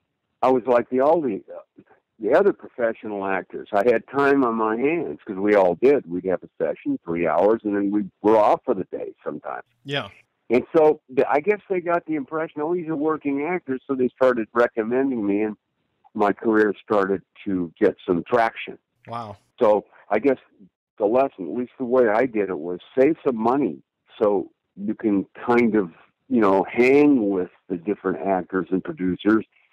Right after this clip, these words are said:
Speaker 1: and that was helpful.
Speaker 2: Absolutely. Well, as you kind of previewed for us, you gave us a little bit of Krang. And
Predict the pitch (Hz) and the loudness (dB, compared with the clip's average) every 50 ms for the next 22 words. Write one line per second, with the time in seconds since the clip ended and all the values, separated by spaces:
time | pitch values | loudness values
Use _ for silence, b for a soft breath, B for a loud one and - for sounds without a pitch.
0 | _ _ - 92 110 123 139 139 156 147 120 127 131 110 - - - - - - | _ _ -2 0 2 2 4 4 4 4 2 2 2 0 0 -2 -6 -20 -20 -20
1 | _ _ _ _ 131 135 135 - - 123 110 113 117 123 135 123 117 110 107 110 | _ _ _ _ -12 -12 -12 -12 -12 -12 -10 -10 -8 -10 -10 -10 -10 -12 -12 -12
2 | - b b b b b b b b 151 170 185 180 175 170 180 156 180 180 - | -14 b b b b b b b b -6 -6 -4 -4 -4 -6 -6 -6 -8 -10 -8
3 | 202 226 240 226 - - - 220 208 175 180 180 165 139 - 143 131 123 127 147 | -6 -6 -6 -8 -8 -10 -10 -10 -8 -8 -8 -10 -10 -10 -10 -8 -6 -6 -6 -6
4 | 151 - - 135 120 127 131 135 143 139 139 139 127 131 131 135 127 113 110 127 | -8 -8 -10 -10 -6 -6 -6 -6 -6 -6 -8 -8 -8 -8 -6 -8 -8 -8 -8 -8
5 | 123 120 113 - - - 135 117 110 113 120 139 151 147 b b b b b b | -8 -8 -10 -12 -12 -10 -8 -8 -6 -8 -8 -10 -10 -12 b b b b b b
6 | 147 147 151 147 143 143 - 170 160 151 - | -8 -6 -6 -6 -6 -8 -12 -16 -20 -20 -20